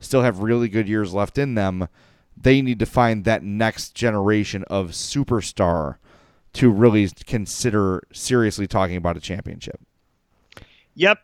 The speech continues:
Speaker 2: and it's all, it's all about that money too, man. They can go out and potentially get a really good defenseman if they can afford it in free agency, but then you also have to be able to develop at least one, if not two, as well. Like, there's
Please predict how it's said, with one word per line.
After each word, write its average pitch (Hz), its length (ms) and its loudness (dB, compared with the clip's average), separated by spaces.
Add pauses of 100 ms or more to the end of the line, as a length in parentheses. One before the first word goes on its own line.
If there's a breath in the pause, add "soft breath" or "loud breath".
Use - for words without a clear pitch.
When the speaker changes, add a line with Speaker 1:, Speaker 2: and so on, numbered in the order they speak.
(140)
Speaker 2:
and 139 180 0
it's 139 160 -2
all, 143 320 4
it's 123 180 -10
all 143 220 4
about 139 260 2
that 135 160 2
money 127 400 -2
too, 131 300 -2
man. 113 240 -2
They 131 160 2
can 160 140 -4
go 143 160 4
out 143 200 4
and 127 80 -4
potentially 123 600 -4
get 120 240 2
a 113 80 0
really 120 340 -2
good 113 240 -2
defenseman 120 680 0
if 104 100 -4
they 117 160 0
can 117 140 -4
afford 117 380 4
it 120 120 2
in 113 80 0
free 113 300 0
agency, 143 720 2 (320 soft breath)
but 156 120 2
then 156 140 2
you 139 140 2
also 127 300 0
have 120 120 -2
to 123 80 -14
be 123 120 -4
able 113 180 -6
to 123 100 -10
develop 110 540 -4
at 113 160 -2
least 123 340 -2
one, 113 300 4
if 110 180 0
not 110 240 2
two, 117 240 2
as 98 160 -2
well. 101 300 2
Like, 101 180 -2
there's 131 460 2